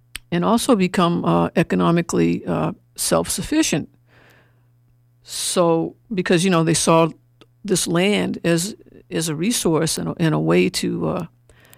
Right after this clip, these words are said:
get some money to, to start, uh, economic development in, in their communities. So they all had their dreams, uh, and they, and they, one of their dreams was,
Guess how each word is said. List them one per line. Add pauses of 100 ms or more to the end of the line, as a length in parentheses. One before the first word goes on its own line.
(140)
get
some
money
to, (580)
to
start,
uh, (320)
economic
development (400)
in,
in
their
communities. (460)
So (540)
they
all
had
their
dreams, (1200)
uh,
and
they,
and
they, (640)
one
of
their
dreams
was,